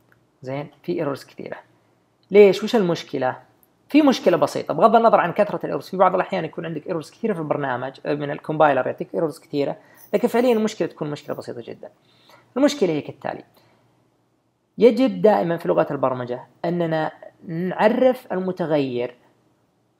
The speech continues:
قبل أن، قبل استخدامه.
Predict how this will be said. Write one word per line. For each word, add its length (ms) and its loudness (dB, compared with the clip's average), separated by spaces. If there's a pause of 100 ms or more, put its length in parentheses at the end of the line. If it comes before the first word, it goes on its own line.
(500)
قبل 320 2
أن، 240 -8
قبل 480 -2
استخدامه. 600 -12